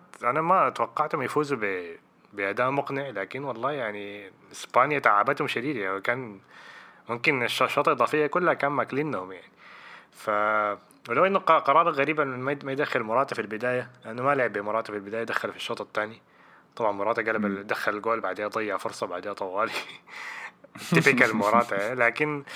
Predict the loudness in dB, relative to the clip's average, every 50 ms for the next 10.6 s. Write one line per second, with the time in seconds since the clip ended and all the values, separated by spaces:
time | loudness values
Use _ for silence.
0 | -12 -4 2 4 6 6 6 6 4 2 2 2 2 0 -2 -2 0 0 2 0
1 | 0 0 -2 -4 -4 -4 -4 -4 -6 -6 -4 -4 -4 -4 -2 -2 0 2 2 2
2 | 2 0 -2 -6 -14 -10 -8 -4 0 2 4 4 4 2 -2 -4 -4 -4 -4 -6
3 | -4 -4 -4 -4 -6 -6 -6 -8 -8 -10 -14 -16 -20 -20 -20 _ _ _ _ -10
4 | -8 -4 -4 -4 -4 -2 -4 -4 -4 -4 -6 -8 -10 -12 -12 -10 -10 -10 -12 -14
5 | -16 -20 _ _ _ _ -4 0 2 2 2 2 0 -2 -2 -4 -4 -4 -4 -2
6 | 0 2 2 2 2 -2 -4 -6 -8 -10 -10 -14 -20 -20 -20 -20 -20 -20 -20 -20
7 | -20 -20 _ -8 -6 -4 0 4 4 4 4 4 0 -2 -4 -4 -2 2 2 4
8 | 4 4 2 2 0 -2 -2 -4 -6 -6 -4 -2 0 2 2 0 0 -2 -4 -4
9 | -4 -4 -4 -4 -4 -4 -2 -2 -2 -2 -2 -2 -2 -2 -4 -4 -6 -8 -10 -10
10 | -10 -8 -8 -10 -10 -10 -10 -10 -10 -10 -10 -12